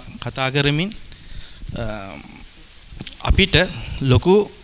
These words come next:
දැනුමක් ලබා දීමට තමයි ඇවිල්ලා ඉන්නේ. මම, මට, මට හිතෙන දේ තමයි මම මේ කියන්නේ. අ, මම මේ, මේ මහත්මයා ගැන දන්නේ මම ඉස්සර ටී එන් චී-, ටී වී එකේ වැඩ කරනවා. ලයිබ්‍රරි එකේ තමයි වැඩ කරන්නේ. දෙදහස් දහතුනේ වගේ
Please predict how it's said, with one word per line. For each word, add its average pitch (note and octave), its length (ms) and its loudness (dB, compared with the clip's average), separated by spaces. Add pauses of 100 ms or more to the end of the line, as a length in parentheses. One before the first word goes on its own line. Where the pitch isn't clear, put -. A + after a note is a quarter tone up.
(1300)
දැනුමක් D3+ 400 8
ලබා D3 260 6
දීමට D3 200 0
තමයි D#3 240 4
ඇවිල්ලා C#3 280 6
ඉන්නේ. A2 180 4 (120)
මම, C3+ 140 -2
මට, A#2+ 120 -2
මට C#3 220 2
හිතෙන C#3+ 340 -2
දේ C#3+ 120 0
තමයි C#3+ 260 -2
මම C3+ 80 2
මේ B2+ 100 4
කියන්නේ. B2+ 460 0 (800)
අ, A2 100 -4 (1300)
මම C#3 260 8 (140)
මේ, B2 480 6
මේ B2+ 140 2
මහත්මයා B2+ 400 0
ගැන C#3+ 180 0
දන්නේ C3 280 2
මම D#3+ 180 4
ඉස්සර D3 260 4 (180)
ටී C3+ 260 0
එන් D3+ 160 4
චී-, C3+ 180 0
ටී C3+ 220 0
වී C3+ 60 4
එකේ E3 260 2 (160)
වැඩ C3 160 2
කරනවා. A2+ 340 0 (180)
ලයිබ්‍රරි B2 320 0
එකේ C3+ 120 -2
තමයි C#3+ 240 -2
වැඩ C#3 120 2
කරන්නේ. G#2+ 360 0 (640)
දෙදහස් B2 360 4 (140)
දහතුනේ B2+ 500 2
වගේ G#2 320 -2